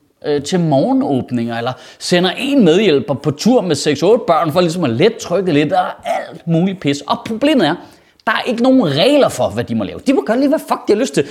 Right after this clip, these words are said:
Hvis der skal effektiviseres mere, så er der en robotstøvsuger, der passer dine børn. Kommunen gør lige, hvad de har lyst til. De kan bare klippe hul i hegnet og lade en ulv passe femogtyve børn, hvis de har lyst.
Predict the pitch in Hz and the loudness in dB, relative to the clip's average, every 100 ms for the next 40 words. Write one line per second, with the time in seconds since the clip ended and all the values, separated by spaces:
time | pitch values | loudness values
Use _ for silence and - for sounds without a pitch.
0 | - 208 226 - 220 196 214 - 190 156 | -4 -4 -2 0 0 2 0 0 -2 0
1 | 285 196 226 247 233 247 165 - - - | -2 0 0 0 0 0 0 0 0 2
2 | 285 196 147 113 107 135 160 139 117 139 | 0 2 0 0 0 -2 0 0 0 0
3 | 127 - - - 202 254 240 - 285 349 | -2 -4 -12 -4 0 0 0 0 0 2
4 | 381 269 277 277 330 339 254 311 294 202 | 0 2 4 4 4 4 4 2 2 0
5 | 247 262 262 262 190 277 285 240 302 277 | 0 -2 -2 0 2 2 2 2 2 2
6 | 190 170 170 269 254 196 - 233 277 - | 2 2 2 2 2 -4 -2 -2 -2 -2
7 | 254 220 226 220 190 165 202 185 143 151 | -2 0 0 -2 0 0 -2 -8 -8 -8